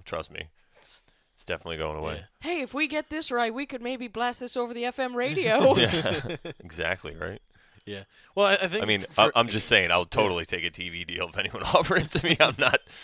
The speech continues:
Speaker 1: I'm a s-, yeah, I'll be, like, the first one to be like, "Yeah, guys, come on, A B C, man," you know? But, yeah.
Speaker 3: But as an end goal, that's not really.
Speaker 1: Yeah, I don't, well, I just
Speaker 2: No.
Speaker 1: don't think that's where everything's headed, you know? I'd like to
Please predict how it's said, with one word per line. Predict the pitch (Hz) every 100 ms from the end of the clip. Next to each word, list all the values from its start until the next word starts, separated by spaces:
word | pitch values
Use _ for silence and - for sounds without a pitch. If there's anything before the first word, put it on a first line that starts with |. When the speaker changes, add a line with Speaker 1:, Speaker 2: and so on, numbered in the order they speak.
| - - - -
Speaker 1:
I'm | 117 107
a |
s-, | 87 - 107
yeah, | 101 85
I'll | 95
be, | 98
like, | 92 87 -
the | 98
first | - 107 95
one | 104 101
to |
be | 90
like, | 87 120
"Yeah, | 190 202
guys, | 101 120 175
come | -
on, | 175 160
A | 113
B | 139 151
C, | - 180 185
man," | 95 107 147 120
you | 87
know? | 87 98 - _ _ _ _ _ -
But, | - -
yeah. | - - - _ -
Speaker 3:
But | 202
as | 190 190
an | 165
end | 180 175
goal, | 180 160 156
that's | 165 -
not | 170 160
really. | 170 156 160 - _ -
Speaker 1:
Yeah, | 113
I |
don't, | 110 113
well, | 107
I | 104
just | 95 95
Speaker 2:
No. | 95
Speaker 1:
don't |
think | 101 90
that's | 87 90
where | 85 -
everything's | 82 80 78 -
headed, | 80 78 76
you | 78
know? | 78 78 76
I'd | 78
like | 90 87
to | 95 92